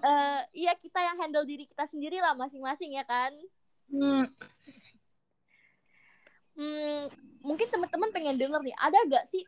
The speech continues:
Speaker 1: tips yang lu lakuin untuk lu memperbaiki mental illness lu sendiri untuk sekarang ini? Kan lu baru-baru ya, taunya ya?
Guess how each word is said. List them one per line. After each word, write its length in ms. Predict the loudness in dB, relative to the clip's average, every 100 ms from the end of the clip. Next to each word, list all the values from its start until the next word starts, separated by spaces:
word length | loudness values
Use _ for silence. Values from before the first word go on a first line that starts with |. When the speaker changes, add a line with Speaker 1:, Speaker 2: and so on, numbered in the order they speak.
| -8
Speaker 1:
tips 240 | -12 -4
yang 160 | -4 0
lu 80 |
lakuin 480 | 0 0 -2 -6 -6
untuk 240 | -8 -10 -8
lu 320 | -2 0 -2 -4
memperbaiki 640 | -6 -4 -2 0 0 0 -4
mental 320 | -2 0 -2 -2
illness 320 | -6 -6 -6
lu 160 | -6 -4
sendiri 400 | 0 0 0 -4
untuk 160 | -6
sekarang 400 | 0 4 6 4
ini? 240 | -2 -2 4
Kan 160 | 4
lu 80 | 6
baru-baru 480 | 6 6 6 4 4
ya, 240 | 0 0 -6 _ _
taunya 400 | 0 0 0 -6
ya? 160 | -8 -10